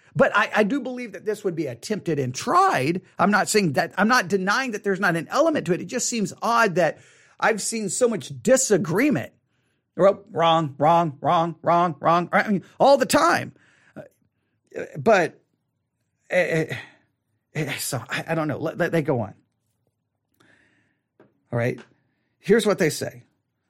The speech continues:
They, they go on. "Think about submission. How many times have we heard that a wife is to submit to her husband? The man who takes that scripture out of the greater context and uses it to control his wife is guilty of twisting scripture." The truly godly man will recognize that submission is a two-way street,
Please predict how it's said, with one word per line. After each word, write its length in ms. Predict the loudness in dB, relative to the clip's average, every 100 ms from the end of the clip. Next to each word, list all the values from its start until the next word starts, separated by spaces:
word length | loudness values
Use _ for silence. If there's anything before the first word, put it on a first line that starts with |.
| _ _ _ _ 0
They, 160 | 0
they 100 | 0
go 160 | 0 -2
on. 120 | -4
"Think 260 | 0 2 2
about 260 | 2 0
submission. 580 | 0 0 2 0 -4 -10 _ _
How 120 | -2
many 180 | 0 2
times 300 | 2 0 0
have 80 | -2
we 120 | -2
heard 240 | 0 0
that 100 | 2
a 60 | 0
wife 360 | 2 2 0 -4
is 120 | -8
to 80 | -10
submit 300 | -8 -8 -6
to 100 | -4
her 80 |
husband? 480 | 0 0 -2 -10 -20 _ _ _ _
The 80 | -2
man 320 | 0 2 4
who 100 | 2
takes 300 | 2 0 0
that 180 | -2 -2
scripture 400 | 0 -2 -2 -2
out 160 | 0 0
of 80 |
the 60 | -2
greater 280 | -2 -2 -2
context 600 | -2 0 0 0 -4 -2
and 120 | -2
uses 280 | -2 -2 -6
it 80 | -8
to 80 |
control 340 | -8 -4 -2 0
his 140 | -2
wife 280 | 0 0 0
is 120 | -4
guilty 320 | -4 -6 -4
of 80 | -6
twisting 400 | -4 -8 -6 -8
scripture." 580 | -4 -4 -4 -8 -18 -20 _ _ _ _ -4
The 80 |
truly 320 | -2 0 4 4
godly 400 | 4 2 2 0
man 220 | 0 2
will 100 | 2
recognize 520 | 2 0 -2 0 0
that 100 | -2
submission 400 | -4 -4 -4 -6
is 100 | -6
a 60 | -6
two-way 340 | -6 -2 -2
street, 400 | -4 -6 -6 -8